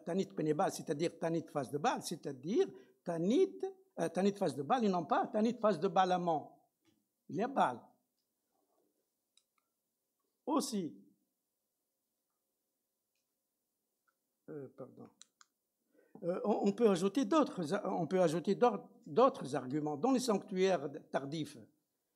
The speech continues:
Alors, nous trouvons dans les inscriptions le nom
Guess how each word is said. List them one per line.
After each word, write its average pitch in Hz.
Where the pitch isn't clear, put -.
Alors, 180
nous 226
trouvons 226
dans 196
les 170
inscriptions 208
le 202
nom 233